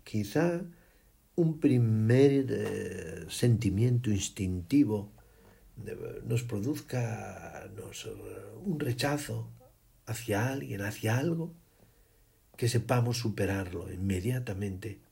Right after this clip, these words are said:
metiéndonos en ese corazón tuyo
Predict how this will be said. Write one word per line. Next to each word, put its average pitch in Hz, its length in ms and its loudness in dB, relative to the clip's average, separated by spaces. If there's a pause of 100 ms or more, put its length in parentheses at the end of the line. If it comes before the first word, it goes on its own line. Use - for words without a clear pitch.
(500)
metiéndonos 135 720 0
en 101 60 -6
ese 101 280 -4
corazón 87 480 -6
tuyo 117 380 -4